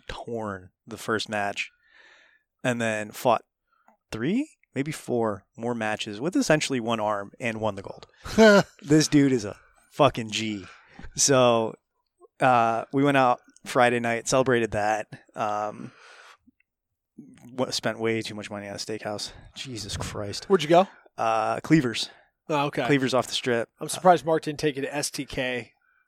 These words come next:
Speaker 1: No,
Speaker 3: It's
Speaker 1: I
Speaker 3: in
Speaker 1: think
Speaker 3: the
Speaker 1: he was
Speaker 3: Co-,
Speaker 1: trying to.
Speaker 3: yeah, he, he
Speaker 1: He was
Speaker 3: loves
Speaker 1: trying
Speaker 3: going to
Speaker 1: to.
Speaker 3: S T K Steakhouse in the Cosmopolitan. He loves it.
Speaker 1: Yeah, we had, we actually had reservations for that
Speaker 3: My favorite place
Speaker 1: Saturday.
Speaker 3: is Cut.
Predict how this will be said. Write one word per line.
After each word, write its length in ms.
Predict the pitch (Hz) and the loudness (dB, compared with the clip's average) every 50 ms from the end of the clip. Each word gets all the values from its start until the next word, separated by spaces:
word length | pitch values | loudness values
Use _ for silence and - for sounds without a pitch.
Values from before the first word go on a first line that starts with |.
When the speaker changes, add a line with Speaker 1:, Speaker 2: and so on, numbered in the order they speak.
| _ _ | _ _
Speaker 1:
No, 420 | - 123 120 123 123 127 127 127 127 | -12 -6 -4 -2 0 2 2 2 4
Speaker 3:
It's 100 | - 135 | 4 6
Speaker 1:
I 20 | |
Speaker 3:
in 40 | - | 6
Speaker 1:
think 100 | 233 240 | 8 10
Speaker 3:
the 40 | 294 | 10
Speaker 1:
he 40 | 285 | 10
was 80 | 185 147 | 10 8
Speaker 3:
Co-, 40 | |
Speaker 1:
trying 280 | 127 160 143 147 139 120 | 6 4 4 2 2 0
to. 100 | - 151 | -2 -2
Speaker 3:
yeah, 280 | 147 135 127 123 120 123 | 0 0 0 0 0 -2
he, 200 | 131 151 147 147 | -2 -4 -4 -4
he 60 | 135 | -2
Speaker 1:
He 100 | 131 151 | -2 0
was 100 | 143 139 | 0 2
Speaker 3:
loves 80 | 139 139 | 2 2
Speaker 1:
trying 140 | 127 117 117 | 0 0 0
Speaker 3:
going 100 | - - | 0 -2
to 60 | - 107 | -2 -4
Speaker 1:
to. 40 | |
Speaker 3:
S 100 | 104 104 101 | -4 -4 -4
T 100 | - 147 | -6 -6
K 180 | - - 139 135 | -6 -4 -6 -4
Steakhouse 560 | - - - 143 135 - 143 131 127 - - | -4 -4 -4 -6 -6 -4 -6 -6 -6 -6 -10
in 40 | 135 | -14
the 60 | 123 | -10
Cosmopolitan. 840 | - 147 139 123 117 120 113 - 135 120 117 120 120 - 123 113 110 | -6 -6 -6 -6 -6 -12 -10 -6 -6 -4 -4 -6 -8 -10 -16 -16 -16
He 100 | 113 131 | -16 -14
loves 340 | 127 123 123 120 117 110 113 | -12 -10 -10 -10 -10 -12 -14
it. 140 | 110 107 - | -16 -16 -14
Speaker 1:
Yeah, 100 | - - - - 123 | -14 -16 -14 -4 0
we 120 | 135 139 | 2 4
had, 220 | 143 156 147 - | 6 6 4 4
we 120 | 135 135 147 | 4 4 4
actually 240 | 147 - - 151 139 | 6 4 2 2 2
had 140 | 139 135 127 | 2 2 2
reservations 880 | 127 131 117 117 117 123 120 117 - 123 117 113 107 - - - - - _ _ _ | 2 2 2 2 -2 -2 -2 -2 -4 -8 -8 -10 -10 -10 -12 -12 -14 -20 _ _ _
for 200 | _ - - 120 | _ -12 -10 -6
that 380 | 110 110 110 110 107 107 - - _ _ - - | -4 -2 0 0 0 -2 -4 -6 _ _ -16 -2
Speaker 3:
My 160 | 160 165 165 | 2 2 4
favorite 200 | - - 175 151 | 6 4 4 4
place 80 | 143 - | 4 2
Speaker 1:
Saturday. 420 | - - 120 123 117 113 101 104 101 | 6 8 8 8 6 4 0 -2 -2
Speaker 3:
is 60 | 95 | 2
Cut. 220 | - 160 127 - | 2 2 2 0